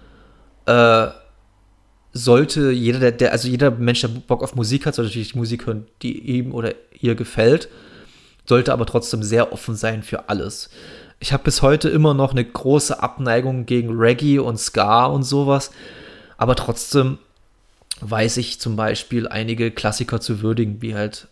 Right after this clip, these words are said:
die Specialists oder halt The Wailers und sowas. Jo, anyway, ähm, wir hören uns und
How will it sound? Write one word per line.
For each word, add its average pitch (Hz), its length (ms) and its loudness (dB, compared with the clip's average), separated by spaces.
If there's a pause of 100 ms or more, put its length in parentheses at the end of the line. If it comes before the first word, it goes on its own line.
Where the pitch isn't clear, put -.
(260)
die - 100 -8
Specialists 107 680 -2
oder 117 140 -4
halt 110 160 -8
The 107 120 -4
Wailers 113 380 0
und 113 140 -12
sowas. - 380 -14 (960)
Jo, 117 160 4 (360)
anyway, 175 540 6 (140)
ähm, 139 320 6 (760)
wir 165 260 6
hören 220 260 6
uns 220 560 -2 (960)
und 147 560 2